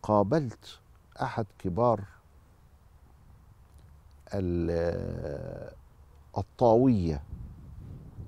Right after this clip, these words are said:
ديانة اسمها الطاوية. في الطاوية هناك أبحاث تقول إنهم يؤمنون بالله الخالق.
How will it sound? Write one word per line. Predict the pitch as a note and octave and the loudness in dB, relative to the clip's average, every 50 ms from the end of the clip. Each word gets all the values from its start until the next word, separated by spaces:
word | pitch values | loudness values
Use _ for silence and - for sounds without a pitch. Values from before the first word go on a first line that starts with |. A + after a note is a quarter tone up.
| - - - | -14 -10 -6
ديانة | G2+ A2+ D#3 F#3+ G3 F#3+ F3+ D#3 B2+ B2+ | -2 2 6 8 8 8 8 6 4 0
اسمها | B2 - - C#3 C#3 B2+ A#2+ | -2 -4 -4 -2 0 0 0
الطاوية. | - - - A#2+ G#2 G2+ G#2 G#2 D#2+ - - - - - - - - - - - - - - - - - - - _ - - - _ _ _ - - - - - _ - - - - - - - - - - - - - - - - - - - - - - - - - - - - - - - - - - - | -2 -2 0 2 2 2 2 0 -4 -6 -10 -12 -14 -14 -16 -16 -16 -16 -18 -18 -18 -18 -18 -20 -20 -20 -20 -20 _ -20 -20 -20 _ _ _ -20 -20 -20 -20 -20 _ -20 -20 -20 -20 -20 -20 -20 -20 -20 -20 -20 -20 -20 -20 -20 -20 -20 -20 -20 -20 -20 -20 -20 -20 -20 -20 -20 -20 -20 -20 -20 -20 -20 -20 -10
في | - - | -6 -4
الطاوية | E3 - - - G3+ G3+ G3 G#3 A#3+ B3 A#3+ A3+ A3+ G#3+ G#3 G#3 - - - - - - - - - - - - - - - | -4 -4 -2 0 2 4 4 4 2 2 2 2 2 2 2 0 -4 -12 -20 -20 -20 -20 -20 -20 -20 -20 -20 -20 -20 -6 0
هناك | B2+ C#3 E3+ G3+ G3+ - - D3+ | 2 4 6 6 4 4 2 0
أبحاث | - - - - - - D3+ E3 E3+ E3+ E3+ - - - - _ | 0 0 -2 -4 -4 0 2 2 4 2 2 0 -4 -10 -18 _
تقول | - E2+ D#2+ - - C#3 D3 D3+ D#3 D#3 D3+ D3+ D3+ - - - - - - - - - - - - E3+ | -4 -4 -4 -2 0 2 4 4 4 4 2 0 -4 -8 -12 -18 -20 -20 -20 -20 -20 -20 -20 -2 2 2
إنهم | G3 G3+ F3 D3+ C3+ B2+ A2+ G#2 | 4 4 4 2 2 2 2 2
يؤمنون | G2+ - - A2 G2+ F#2 F2 F2+ G2 A2 A#2+ | 0 -2 -2 -2 -2 0 0 2 2 2 2
بالله | B2+ D#3 D#3 E3+ F#3 G3 G3+ E3+ C3+ C#3+ - - - - - - | 4 2 4 4 4 4 4 2 0 -4 -8 -14 -20 -20 -12 -10
الخالق. | - - - - - E3+ G3 F#3 C#3 A#2+ - - - - | -10 -10 -8 -2 2 4 4 4 4 2 -2 -6 -12 -20